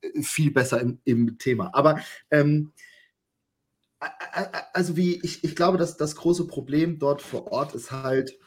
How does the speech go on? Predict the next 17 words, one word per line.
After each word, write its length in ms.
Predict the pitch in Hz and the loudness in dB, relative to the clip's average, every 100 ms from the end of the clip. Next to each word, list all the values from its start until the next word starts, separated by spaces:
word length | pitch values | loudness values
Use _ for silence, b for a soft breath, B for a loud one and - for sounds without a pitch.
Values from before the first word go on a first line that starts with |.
| b _ - | b _ -2
gut, 280 | 123 131 - | 0 0 0
wir, 200 | - 135 | 4 4
wir, 160 | 139 123 | 4 2
wir 140 | 123 | 2
haben 240 | 147 202 196 | 4 4 4
hier 180 | 147 - | 0 0
ein 140 | 110 | 2
Land, 380 | 120 180 233 - B B - | 2 2 0 -6 B B -2
das 240 | 147 147 | -2 0
ist 280 | - 147 - | -6 -6 4
immer, 320 | 175 202 - | 6 6 2
also 160 | 135 117 | 0 -2
das 240 | 123 - | -4 2
war 460 | 143 180 180 - - | 6 6 4 -4 2
immer 360 | 170 175 175 170 | 6 6 6 2
komplett 580 | - 151 147 151 151 165 | 0 0 2 0 0 0
isoliert, 840 | 156 151 147 127 180 240 233 | 2 2 0 0 -2 -2 -6